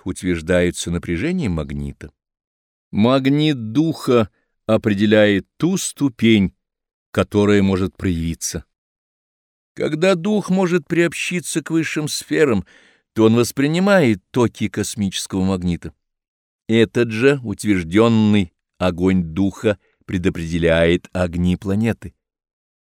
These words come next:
Конечно, говоря о предопределении огней планеты, мы имеем в виду лишь тот огонь, который человечество воспринимает. Нет соответствия между посылками и восприятием,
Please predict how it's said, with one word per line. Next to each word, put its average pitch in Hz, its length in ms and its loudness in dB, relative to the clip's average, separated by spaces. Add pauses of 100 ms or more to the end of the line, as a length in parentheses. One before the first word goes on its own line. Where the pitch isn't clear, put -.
(760)
Конечно, 123 640 0
говоря 90 360 4
о 85 40 -2
предопределении 90 840 -2
огней 85 340 -2
планеты, 113 600 -4 (260)
мы 175 180 0 (140)
имеем 175 320 0
в 151 40 -4
виду 151 240 -2
лишь 165 280 -2 (260)
тот - 300 4 (100)
огонь, 143 460 0
который 123 440 -2
человечество 110 840 0
воспринимает. 80 800 -6 (1080)
Нет 196 240 2
соответствия 90 840 0
между 85 340 -2
посылками 92 840 0 (320)
и 98 100 0
восприятием, 101 880 2